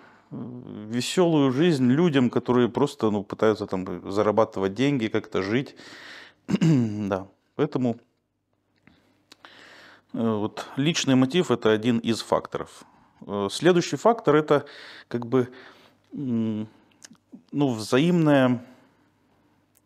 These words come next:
эм, взаимное доверие. Э, как бы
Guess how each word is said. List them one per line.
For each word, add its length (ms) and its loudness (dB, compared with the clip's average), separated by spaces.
эм, 540 -6
взаимное 480 2
доверие. 540 0
Э, 420 -14
как 160 -20
бы 60 -20